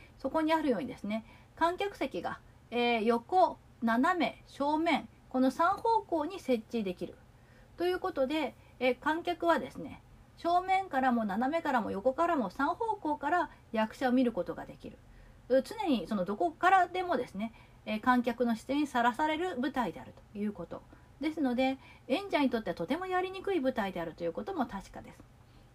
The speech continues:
で、しばしばですね、えー、新劇の役者さんなんかが、あ、能や狂言を、まあ、自分のこうトレーニングのためにお稽古するっていうことがあるようなんですけども、その際に彼らがよく言うのが、「能舞台に立つととても怖い」と、まあ、こんな風に言っています。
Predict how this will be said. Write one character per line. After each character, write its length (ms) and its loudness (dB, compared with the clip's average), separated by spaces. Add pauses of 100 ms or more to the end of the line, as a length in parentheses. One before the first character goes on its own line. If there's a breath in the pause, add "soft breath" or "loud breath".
(160)
で、 120 0
し 120 -4
ば 120 2
し 120 -6
ば 120 -2
で 120 -8
す 80 -16
ね、 220 -8 (320 loud breath)
え 280 0
ー、 40 -6
新 240 -4
劇 220 -6
の 80 0
役 180 -2
者 160 -4
さ 120 -2
ん 80 0
な 100 4
ん 100 2
か 140 -8
が、 240 0 (300 loud breath)
あ、 200 2
能 220 4
や 140 0
狂 260 -2
言 260 0
を、 120 -4
ま 160 2
あ、 60 4
自 160 -4
分 220 4
の 140 2
こ 160 0
う 60 -4
ト 100 -8
レ 140 -2
ー 40 -2
ニ 100 2
ン 40 4
グ 60 2
の 60 -4
た 120 -4
め 80 -4
に 60 -6
お 60 -8
稽 200 -2
古 120 -4
す 120 -6
る 100 -4
っ 40 -10
て 100 -6
い 40 2
う 20 0
こ 120 -2
と 120 -2
が 80 -2
あ 60 2
る 100 -2
よ 100 0
う 60 -6
な 100 -8
ん 60 -6
で 80 -8
す 80 -18
け 80 -12
ど 100 -12
も、 220 0 (240 loud breath)
そ 60 -6
の 100 -2
際 240 4
に 120 4
彼 220 0
ら 100 2
が 120 0
よ 100 4
く 120 -6
言 120 -2
う 20 -10
の 120 -8
が、 180 0 (320 loud breath)
「能 160 2
舞 140 -4
台 160 2
に 40 -10
立 140 0
つ 60 -12
と 100 -4
と 140 -8
て 100 -2
も 120 -4
怖 280 2
い」 80 -2
と、 80 -18
ま 60 -20 (220)
あ、 60 -8
こ 140 -4
ん 40 -4
な 100 -2
風 120 -4
に 180 0
言 80 -10
っ 40 -16
て 80 -10
い 40 -6
ま 120 -12
す。 140 -20